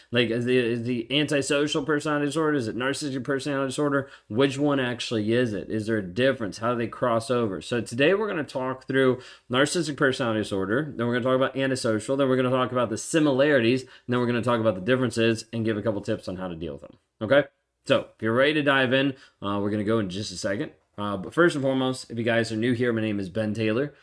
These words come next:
self-aware narcissist on this channel to provide awareness about narcissistic abuse. If there's anything we can do to try to help not just your awareness, but other people's awareness, share the news, spread the message. If you haven't already, subscribe, like, rate, review,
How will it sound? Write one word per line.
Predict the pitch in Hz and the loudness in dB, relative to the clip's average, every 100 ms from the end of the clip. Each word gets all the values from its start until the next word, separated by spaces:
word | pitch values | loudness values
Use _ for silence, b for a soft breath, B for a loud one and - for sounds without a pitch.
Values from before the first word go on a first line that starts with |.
| b b | b b
self-aware | - 120 113 135 120 | -6 2 2 2 0
narcissist | 113 110 131 113 - | 0 0 0 -2 -2
on | 107 113 | -4 -2
this | 117 113 | -2 -2
channel | 113 110 | -4 -4
to | 104 113 | -4 -4
provide | 104 110 107 | -2 0 0
awareness | 92 107 120 131 110 - | 0 0 0 0 -2 -4
about | 110 90 | -6 -4
narcissistic | 101 95 - 87 92 | -6 -4 -6 -6 -6
abuse. | 98 101 - - - b b b - | -4 -4 -6 -14 -20 b b b -2
If | 110 104 - | 0 0 -4
there's | 113 113 101 | -4 -4 -2
anything | 131 139 151 143 | 0 2 2 2
we | 127 | 0
can | 113 | 0
do | 127 127 | 2 2
to | 104 | 0
try | - 117 | -2 0
to | 104 | 0
help | 98 123 123 - | -2 -2 -2 -2
not | 113 113 | -4 -2
just | 117 107 | -2 -4
your | 92 107 127 | -2 0 2
awareness, | 135 123 113 107 - | 2 2 2 -2 -6
but | 104 | -4
other | 113 127 | -2 -2
people's | 127 107 | -2 -2
awareness, | 101 104 107 107 107 b b b | -2 0 0 0 -4 b b b
share | - 127 120 | -6 2 4
the | 117 | 4
news, | 113 104 55 - _ | 2 -2 -6 -12 _
spread | - 117 110 | -4 2 2
the | 107 | 2
message. | 104 98 - - - _ | 0 -4 -8 -14 -20 _
If | 113 | -2
you | 110 | 0
haven't | 117 123 | 2 2
already, | 123 120 120 | 0 0 -2
subscribe, | 117 95 - 113 113 104 | -4 -8 -2 0 2 2
like, | 107 104 | 0 0
rate, | 107 113 104 | 0 0 -2
review, | 98 110 131 131 | -4 0 0 -2